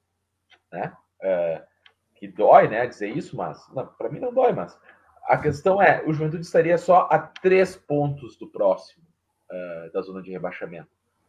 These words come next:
entendeu? E mesmo assim, tá cinco só, são duas rodadas, né? Engata uma, um empate contra o Bragantino, vê num, num confronto direto contra o América, ganha, bom, daí a perspectiva é outra.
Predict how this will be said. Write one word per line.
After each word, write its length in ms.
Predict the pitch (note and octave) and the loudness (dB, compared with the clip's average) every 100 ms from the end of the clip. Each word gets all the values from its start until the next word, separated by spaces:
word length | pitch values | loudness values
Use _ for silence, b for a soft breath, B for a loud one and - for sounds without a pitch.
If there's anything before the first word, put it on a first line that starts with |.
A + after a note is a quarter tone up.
| _ _ _ _ _ _ - | _ _ _ _ _ _ -18
entendeu? 500 | G#2 G2+ G2+ - - _ | -10 -4 0 0 -4 _
E 100 | E3+ | -4
mesmo 320 | F3 A#3 A#3 | 4 4 4
assim, 480 | G3+ - A3+ A#3+ - _ _ | 0 0 -8 -8 -10 _ _
tá 180 | G#3 - | 2 2
cinco 540 | - A3 B3 D4 - | -6 -8 -6 -6 -8
só, 560 | - - G#3 A#3 G2+ - | -2 4 6 6 2 -8
são 240 | _ C#3+ C#3+ | _ -6 -4
duas 320 | D3+ G#3+ G#3+ | 0 0 0
rodadas, 720 | G#3+ E3 D#3 G#3+ F#3 - _ | -6 -2 0 -2 -6 -10 _
né? 160 | - E2+ _ _ _ _ _ - B2+ _ _ | -20 -20 _ _ _ _ _ -18 -18 _ _
Engata 500 | B2+ B2+ C#3+ F#3 - | -12 2 4 4 2
uma, 400 | G3+ F#3 D#3 G#2+ | -2 0 0 0
um 80 | D3 | -4
empate 480 | D3 C#3+ C#3 C#3+ - | -6 -2 0 0 -2
contra 240 | D3+ C#3+ | -6 -4
o 40 | C3+ | -2
Bragantino, 680 | C3 C3+ C#3 - C3 A2 b b _ _ | 0 -2 -8 -10 -14 -14 b b _ _
vê 140 | - F#3+ | -4 -2
num, 300 | G#3+ G3+ - D#3+ | -2 -8 -10 -6
num 160 | E3+ | -4
confronto 460 | E3+ D#3+ D3+ D#3+ D#3+ | -2 -2 -2 -4 -4
direto 360 | C#3 C3+ - | -2 -2 -2
contra 220 | D#3 C#3+ C3+ | -4 -4 -2
o 40 | |
América, 340 | C3 C3+ C#3 | -2 -4 -6
ganha, 400 | B2 A2 B2 C4+ | -4 0 0 0
bom, 300 | F#3+ C3+ F3 | -2 -2 -2
daí 300 | G#2 F#2 G2 | -4 -6 0
a 60 | B2 | -2
perspectiva 720 | - D3 C#3+ D3+ C#3+ - E3+ | -2 -10 -10 -14 -14 -12 -6
é 40 | F#3+ | -2
outra. 400 | D3+ C#3+ - | -2 -2 -10